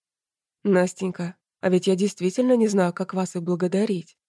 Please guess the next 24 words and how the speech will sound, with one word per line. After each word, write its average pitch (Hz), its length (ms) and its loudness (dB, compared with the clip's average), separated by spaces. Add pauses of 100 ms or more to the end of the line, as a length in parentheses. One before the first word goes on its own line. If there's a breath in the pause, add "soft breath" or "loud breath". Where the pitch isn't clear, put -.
(320)
Виктор 220 320 -2
Петрович 208 520 -2
незаметно 214 500 0
подвинул 196 480 4
ближе 185 300 2
к 175 80 -2
Барской 220 520 -2
пакетик 196 440 -2
с 202 40 -4
домашним 190 440 0
печеньем. 165 640 -8 (420)
Искусница 233 500 -2
жена 208 260 2
опять 180 360 -8
постаралась. 175 720 -8 (520)
"С - 60 -20
тех 196 240 0
пор, 226 220 2
как 180 180 -2
вы 180 120 4
у 180 40 6
нас 185 180 2
впервые 175 360 0
появились, 180 680 0